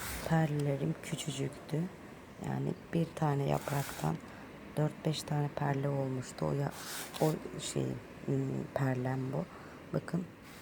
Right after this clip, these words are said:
doluluğuna. Yani sıkıştırdı bütün sukulentlerim. Bakın o bebek de çok güzel büyüdü. Buradaki.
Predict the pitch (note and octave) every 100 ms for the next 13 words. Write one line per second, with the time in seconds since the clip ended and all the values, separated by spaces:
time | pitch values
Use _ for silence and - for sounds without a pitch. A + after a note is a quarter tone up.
0 | - - D#3 D3 C3 B2 B2+ B2+ C3+ E3
1 | - - - - - - - - C#3+ C#3+
2 | D3+ - - - - F3 D#3 C#3+ - B2+
3 | - - C#3 C3+ B2+ C#3 C3+ C#3 D3 D#3+
4 | - D3+ D3 C#3+ D3+ - D#3+ - D3 -
5 | - C#3 C3+ - C3+ C3 - B2+ - -
6 | - - - - C2+ - C3+ - D2+